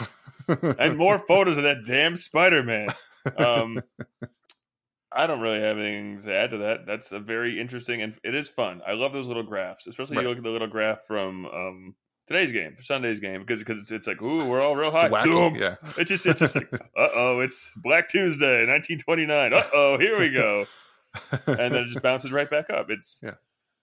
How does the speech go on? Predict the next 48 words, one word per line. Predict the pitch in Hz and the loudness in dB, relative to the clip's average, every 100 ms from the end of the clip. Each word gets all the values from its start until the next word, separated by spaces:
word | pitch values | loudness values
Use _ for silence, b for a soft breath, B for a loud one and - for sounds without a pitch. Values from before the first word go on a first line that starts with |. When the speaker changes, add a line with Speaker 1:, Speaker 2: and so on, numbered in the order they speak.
| _ _ - | _ _ -8
Speaker 1:
it | 147 | -6
is | 143 | -4
very | 135 127 117 101 | -2 0 0 -2
interesting | 110 107 107 | -6 -10 -10
to | 98 | -10
see. | - 101 | -8 -8
It's, | - - - | -8 -14 -14
it's, | 127 - - | -14 -12 -8
um, | 117 113 110 101 _ _ _ _ | -6 -6 -10 -14 _ _ _ _
I | 151 | -4
hate | 160 170 170 | -2 -4 -4
those | 196 190 | -4 -4
graphs | 180 180 190 208 | -2 0 0 -2
sometimes | - 190 202 196 214 226 208 - 143 | -6 -6 -4 -4 -4 -8 -14 -20 -10
because | 143 131 135 123 117 113 - _ _ _ 120 | -10 -4 -2 -2 -4 -12 -16 _ _ _ -6
I, | 139 131 _ _ _ | -6 -6 _ _ _
I | 143 175 | -6 -6
know | 127 110 104 | -2 -2 -2
how | 90 92 | -4 -8
probability | 90 92 90 85 92 90 - | -8 -8 -8 -8 -12 -12 -14
works, | 50 - - | -16 -18 -14
man. | 92 - - | -14 -10 -4
I | 113 - - | 0 0 -2
know | 110 127 151 139 | 2 4 6 6
how | 131 127 123 | 4 4 4
it | 110 | 0
works, | 120 107 - | -4 -4 -6
but | 139 | -2
I | 135 | 2
look | 156 160 | 2 4
at | 135 | 2
it | |
at | 131 | 2
the | |
same | 147 | 0
time, | 139 156 | 0 0
I | 131 | 2
go, | 120 117 123 | 2 0 -2
"No, | 147 156 160 165 160 | -2 2 4 6 6
they've | 151 151 | 4 2
lost | 151 156 160 156 | 6 8 6 2
the | |
game. | 143 143 156 156 143 | -2 4 6 6 4
It's | 147 170 | 0 -4
as | 151 | -4
good | 139 160 | 0 0
as | 160 147 | 0 0
over." | 117 170 147 180 135 90 | 2 2 0 -2 -4 -4